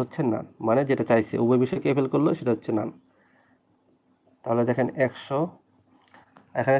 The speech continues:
ষাট থেকে চল্লিশ গেলে থাকে বিশ, বিশ আর সত্তর যোগ করলে হয় নব্বই, নব্বই তো আছে সমানের ওই সাইডে, তাহলে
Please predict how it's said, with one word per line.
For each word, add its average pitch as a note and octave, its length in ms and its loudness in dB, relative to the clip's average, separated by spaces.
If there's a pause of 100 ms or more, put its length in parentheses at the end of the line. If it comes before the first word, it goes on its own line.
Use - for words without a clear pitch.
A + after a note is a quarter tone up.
ষাট C3+ 200 4
থেকে D3 200 2
চল্লিশ D3 220 2
গেলে D3+ 180 4
থাকে C#3 120 0 (140)
বিশ, A2 200 2 (320)
বিশ C3+ 240 0
আর D#3+ 100 2
সত্তর D#3 280 0
যোগ D#3 160 0
করলে D3 220 2
হয় D#3+ 200 4
নব্বই, B2 340 2 (540)
নব্বই C#3+ 260 4
তো - 80 0
আছে C#3 180 0
সমানের D3+ 340 4
ওই C#3+ 120 4
সাইডে, A2+ 260 0
তাহলে - 160 -4